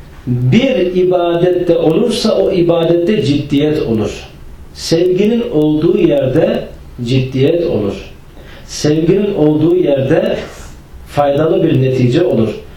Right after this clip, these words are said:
Bir insan tevhidi severse tevhidi öğrenir, tevhidi araştırır, tevhidi gerçekleştirir.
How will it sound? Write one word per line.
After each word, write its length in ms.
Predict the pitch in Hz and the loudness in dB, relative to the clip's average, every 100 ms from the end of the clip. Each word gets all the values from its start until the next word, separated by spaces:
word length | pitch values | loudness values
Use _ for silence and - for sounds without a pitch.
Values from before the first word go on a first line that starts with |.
| - 185 | -4 0
Bir 100 | 208 | 2
insan 640 | 175 156 - 156 110 - - - - - | 2 0 0 0 0 -2 -6 -6 -8 -4
tevhidi 520 | 147 156 160 180 185 247 | 0 0 2 2 2 0
severse 840 | 170 147 139 127 - 151 - 78 - - - - - - - - - - - - - - - - - - | 0 0 0 0 0 0 2 -2 -6 -14 -20 -20 -20 -20 -20 -20 -20 -20 -20 -20 -20 -20 -20 -20 -20 -2
tevhidi 440 | 139 139 170 175 | 2 2 2 2
öğrenir, 640 | 160 156 160 226 208 - - - - - - - - - - - | 2 2 2 2 0 -4 -8 -16 -20 -20 -20 -20 -20 -20 -20 -8
tevhidi 420 | 143 143 147 156 175 | -2 0 2 2 2
araştırır, 800 | 143 143 - 147 196 214 - - - - - - - | 2 0 0 0 0 0 -2 -6 -16 -20 -20 -20 -2
tevhidi 500 | 139 139 151 156 151 | 0 2 2 2 2
gerçekleştirir. 1040 | 143 139 147 131 143 - 156 190 202 - | 2 2 0 2 0 2 0 2 0 -2